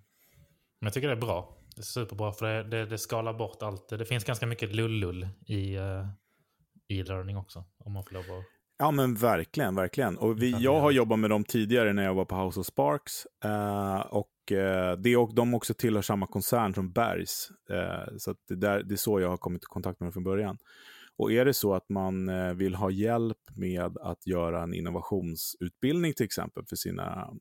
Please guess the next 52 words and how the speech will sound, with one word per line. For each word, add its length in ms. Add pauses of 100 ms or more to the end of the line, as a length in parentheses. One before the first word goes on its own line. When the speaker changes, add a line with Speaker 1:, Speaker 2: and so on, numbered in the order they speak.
(280)
Speaker 2:
kunder 380
eller 480
kreativitet 840
eller 160
vad 140
man 100
nu 120
ska 320 (260)
kalla 240
det, 140 (300)
Speaker 1:
Mm. 180
Speaker 2:
så 100
kan 140
man 100
ju 60
höra 180
av 100
sig 180
till 120
oss 180
också, 260
för 120
att 120
då 160
har 160
vi, 480
hjälper 320
vi 100
till 160
med 100
grunderna, 520 (180)
och 160
så 140
gör 220
vi 80
det 100
ihop 280
med 200
Jungle 200
Map, 260
så 140
kommer 220
det 60
bli 180
så 200
himla, 480
himla 440
bra. 400 (600)
Speaker 1:
Det 60
kommer 260
det. 100 (540)
Speaker 2:
Yes. 480